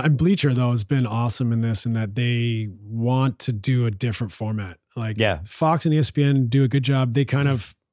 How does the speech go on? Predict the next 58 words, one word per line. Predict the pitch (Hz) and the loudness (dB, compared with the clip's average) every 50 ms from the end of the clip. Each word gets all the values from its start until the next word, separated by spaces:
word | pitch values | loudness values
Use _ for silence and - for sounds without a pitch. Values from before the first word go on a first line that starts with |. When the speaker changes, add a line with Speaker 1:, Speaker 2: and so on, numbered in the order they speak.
| _ _ _ | _ _ _
Speaker 1:
they | - 131 | -6 -4
kind | - - 139 139 135 | -2 -2 -2 0 0
of | 123 | 0
recreate, | 123 135 135 - - 135 131 123 | 0 0 0 0 0 0 0 -2
like, | 113 123 113 104 | -2 -4 -6 -4
that | 131 120 110 95 | -4 -6 -6 -4
B | - 123 | -4 -2
B | 120 127 120 | -2 -2 -2
C | 101 - - 123 120 | -4 -4 -4 -4 -4
type, | 104 - 117 117 117 117 98 - - | -4 -4 -4 -2 -2 -2 -4 -4 -2
you | 127 | 0
know, | 127 127 | 0 2
that, | 127 123 120 98 107 | 0 0 -2 -4 -4
that | 120 117 98 | -6 -6 -6
traditional | - - 139 120 120 113 - 131 113 | -4 -4 -4 -2 -2 -2 -2 -2 -2
soccer | 98 - 123 117 104 - | -2 0 -2 0 0 -2
coverage, | 107 - 120 117 135 120 113 | -2 -2 0 0 2 0 0
which | 104 - - | -2 -2 -2
is | 113 | -4
great. | 101 - 127 127 151 170 135 - - - _ | -2 0 2 2 2 2 0 -4 -12 -20 _
They're | - 208 202 | 0 2 2
like, | 202 185 147 185 | 4 2 2 2
"You | |
know | 196 202 | 2 2
what? | 202 190 | 2 0
We're | 202 208 | 0 0
gonna | |
take | - - 151 131 | 0 -2 -2 -2
a | |
risk | 110 107 110 - - | -4 -6 -8 -10 -10
here. | 104 92 87 95 | -12 -12 -12 -10
Let's | 107 123 123 - | -8 -8 -8 -6
try | - - 156 151 | -4 -2 0 0
it." | 147 127 | 0 0
That's | 131 131 - | 0 -2 0
why | 147 143 139 131 | 0 0 0 0
I'm | 127 143 147 127 | 0 0 0 -2
there, | 107 92 90 85 | -2 -6 -8 -8
<laughs> | 101 | -8
right? | 113 107 101 147 127 | -4 -2 -2 -4 -4
They | - 139 135 | -2 -4 -2
wanna | 127 131 131 123 | -2 -2 -2 -2
bring | 113 107 135 135 135 | -2 -2 -2 -2 0
someone | - - 131 127 127 | 0 0 2 2 2
in | 127 127 131 127 | 4 4 4 4
who | 117 | 2
has | 117 113 107 | 2 2 0
a | 101 | -2
passion | - 98 117 123 113 - 135 110 | -2 -2 0 0 0 0 -2 -2
for | 120 | -2
the | 107 | -2
game | 113 120 123 127 120 | -2 0 0 0 0
and | 117 104 | 0 -2
credibility | - - 127 123 120 110 123 123 123 120 127 | -4 -4 -2 -2 -2 0 0 0 0 0 0
in | 120 113 | 0 0
another | 110 110 110 110 123 123 | 0 0 0 2 2 2
American | 117 113 113 117 117 - 123 110 | 2 0 0 -2 -4 -4 -6 -8
sport. | - - - - 110 110 113 - | -8 -8 -8 -6 -4 -4 -6 -6